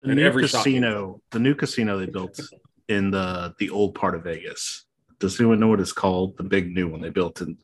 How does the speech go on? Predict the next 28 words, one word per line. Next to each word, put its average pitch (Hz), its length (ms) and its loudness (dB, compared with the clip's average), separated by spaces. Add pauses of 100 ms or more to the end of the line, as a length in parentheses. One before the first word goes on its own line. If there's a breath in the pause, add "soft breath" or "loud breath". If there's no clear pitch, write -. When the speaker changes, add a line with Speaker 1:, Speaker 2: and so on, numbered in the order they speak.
Speaker 1:
uh, - 300 -10 (880 soft breath)
I 110 60 2
walked 127 260 4
in 117 140 6
there, 101 260 2 (100)
uh, 92 360 0 (100)
two - 160 2
years 107 280 4
ago 90 120 -4
when 87 80 -6
they 87 80 -8
first 95 300 -4
built 90 160 -4
this 85 160 -8
thing, 87 340 -8 (760 loud breath)
and 95 520 -2 (540)
m-, 107 180 -4
my 107 160 0
thought 101 380 2
went 101 220 -4
to 104 160 -6
the 92 140 -4
N 90 100 -8
C - 140 -8
double 87 280 -4
A 85 40 -10
tournament, 90 480 -8 (220)
uh, 85 280 -10